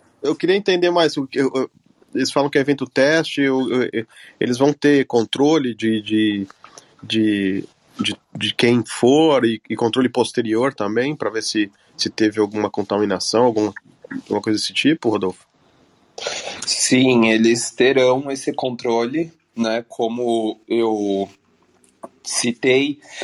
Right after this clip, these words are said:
Speaker 2: esses eventos eles vão precisar acontecer com uma série de protocolos e isso inclui a testagem pré-evento,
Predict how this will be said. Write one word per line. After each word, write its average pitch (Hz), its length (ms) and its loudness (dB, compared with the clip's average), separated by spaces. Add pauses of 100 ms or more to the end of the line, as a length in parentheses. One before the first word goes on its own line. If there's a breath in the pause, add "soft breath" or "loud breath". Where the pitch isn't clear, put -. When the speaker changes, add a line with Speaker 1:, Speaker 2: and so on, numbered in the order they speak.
(300 loud breath)
Speaker 2:
esses 127 400 0
eventos 135 480 -2
eles 131 280 -4
vão 127 200 0
precisar 135 720 0
acontecer 123 880 -4
com - 100 -6
uma 120 200 -2
série 120 320 -4
de 127 100 -14
protocolos 127 880 -2
e 120 140 -4
isso 123 240 -4
inclui 123 500 0
a 139 60 0
testagem 117 760 -4
pré-evento, 117 1000 -4